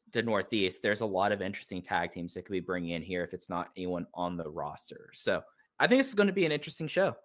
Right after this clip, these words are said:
So I'm stoked to see how it is. I know that it, it is the first show that's not a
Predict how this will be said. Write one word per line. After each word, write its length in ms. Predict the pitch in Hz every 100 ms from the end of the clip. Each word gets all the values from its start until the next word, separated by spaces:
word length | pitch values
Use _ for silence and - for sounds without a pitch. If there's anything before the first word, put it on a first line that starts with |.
| _
So 380 | - 131 120 117
I'm 140 | - 135
stoked 240 | 135 139
to 80 | 143
see 100 | 143
how 200 | 135 131
it 60 |
is. 360 | 117 107 135 143
I 240 | 113 110 113 _ _ -
know 300 | 104 104 113
that 160 | 113 110
it, 220 | 107 -
it 280 | 80 101 -
is 300 | - 107 101 -
the 120 | - 104
first 280 | - 113
show 180 | - 107
that's 200 | 107 95
not 180 | 95 98
a 280 | 101 95